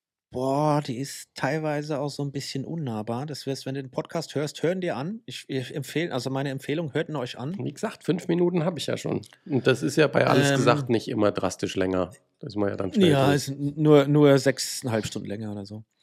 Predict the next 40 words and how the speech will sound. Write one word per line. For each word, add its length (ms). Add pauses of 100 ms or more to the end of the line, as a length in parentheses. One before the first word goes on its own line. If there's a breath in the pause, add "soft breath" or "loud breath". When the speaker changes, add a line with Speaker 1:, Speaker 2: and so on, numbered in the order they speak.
(720 soft breath)
Speaker 1:
Ähm, 680 (720)
als 220
Mensch 240
ist 160
es 100
teilweise 440
so 80
ein 40
bisschen 240
unnahbar. 720 (420)
Ist 140
auch 60
nicht 160
ganz 180
so 100
einfach, 460 (320)
fand 400
ich. 320 (1120)
Aber 220
ansonsten 760
ist, 400
äh, 500
ist 200
sie 180
natürlich 440
eine 80
Gesprächspartnerin, 1080
die, 360
äh, 540 (1040)
gerade 240
auch 80
mit 180
dem 120
Fokus, 380
den 160
sie 160
hat 220
und 120
auch 160
diese, 360